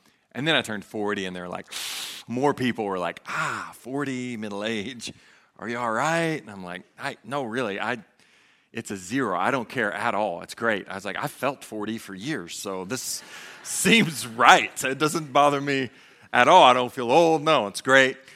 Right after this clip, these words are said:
Um, but here's the thing. The idea of this church turning twenty, that makes me feel <laughs> old. So I'm glad it's our nineteenth.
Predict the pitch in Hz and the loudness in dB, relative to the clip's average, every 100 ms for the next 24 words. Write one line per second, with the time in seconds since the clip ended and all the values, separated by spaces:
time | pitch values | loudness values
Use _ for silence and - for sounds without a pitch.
0 | - _ _ - 131 117 113 196 185 277 | -20 _ _ -2 0 0 -4 -2 0 0
1 | 202 185 175 117 - - 143 185 254 247 | -2 -2 -2 -4 -8 -8 2 4 4 4
2 | 226 208 156 185 127 - 180 196 - - | 4 4 4 0 -2 -4 -4 -4 -6 -4
3 | 165 151 113 - - 127 165 233 247 254 | -2 -2 -4 -8 -6 -4 -2 -2 -4 -4
4 | - _ _ _ _ _ _ _ _ - | -10 _ _ _ _ _ _ _ _ 4
5 | 113 110 101 87 104 95 113 95 90 135 | 4 4 -2 -4 -10 -8 -6 -6 -6 -6
6 | 117 - - - - 160 143 131 - - | -8 -10 -14 -10 0 4 4 4 0 -20
7 | - 196 294 202 190 190 175 190 180 175 | 4 8 8 8 6 6 4 2 4 2
8 | 180 170 170 170 - | 2 -2 -4 -4 -14